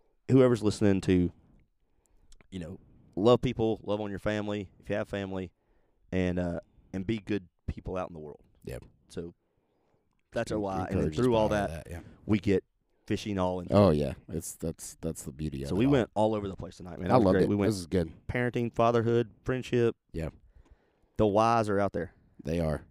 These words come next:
Speaker 2: So, I, I, and I think that's how we wrap this thing up. Make
Speaker 1: And we'll
Speaker 2: sure,
Speaker 1: end
Speaker 2: make
Speaker 1: with
Speaker 2: sure you
Speaker 1: why
Speaker 2: know, make
Speaker 1: was
Speaker 2: sure you know your whys.
Speaker 1: Yeah, and we'll end with, "Why was there no fly tying segment tonight?"
Speaker 2: Yeah, we might.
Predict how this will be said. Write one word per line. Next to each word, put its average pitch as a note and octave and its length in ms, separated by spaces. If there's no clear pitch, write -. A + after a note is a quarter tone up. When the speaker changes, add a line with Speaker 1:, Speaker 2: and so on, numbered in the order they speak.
Speaker 2:
So, E2 500
I, F2+ 180
I, F#2+ 60
and G2 220
I F#2+ 60
think F#2 180
that's F2 160
how G2 100
we F2 100
wrap E2+ 200
this F2 160
thing F2 220
up. D#2 120
Make - 140
Speaker 1:
And A2 100
we'll G#2 140
Speaker 2:
sure, A2 80
Speaker 1:
end A#2 140
Speaker 2:
make F#2+ 120
Speaker 1:
with - 60
Speaker 2:
sure G2 100
you G#2 60
Speaker 1:
why G#2+ 340
Speaker 2:
know, F#2+ 60
make F2+ 120
Speaker 1:
was G2 120
Speaker 2:
sure G2 60
you F#2+ 40
know F#2 80
your F2 140
whys. E2+ 380
Speaker 1:
Yeah, G2 160
and G2 100
we'll F#2+ 160
end G#2+ 160
with, F#2 160
"Why F#2+ 200
was G#2+ 120
there F#2+ 160
no F#2+ 160
fly F#2 260
tying E2+ 440
segment F2+ 340
tonight?" F2 260
Speaker 2:
Yeah, G3 160
we G3+ 120
might. E3 380